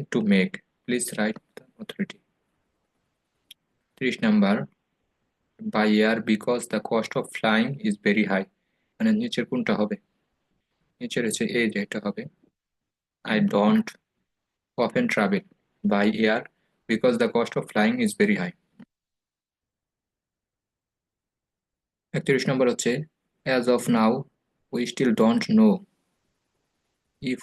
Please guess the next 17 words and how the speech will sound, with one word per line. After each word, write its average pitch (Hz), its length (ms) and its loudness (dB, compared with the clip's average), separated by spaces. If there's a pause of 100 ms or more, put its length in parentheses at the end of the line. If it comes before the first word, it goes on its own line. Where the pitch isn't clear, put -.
we 117 140 2
will, 139 140 2 (1300)
if 120 80 -6 (100)
we 117 160 -2
will 123 180 0 (100)
be 123 60 -2 (160)
able 120 220 0 (100)
to - 60 -2 (120)
fulfill 117 440 -2
our 127 160 0 (320)
contract। 110 600 -2 (3250)
My 110 100 2 (120)
desk, 127 260 4 (680)
my 113 100 4 (120)
desk 120 260 0 (200)
is 113 80 -2 (100)
a - 20 2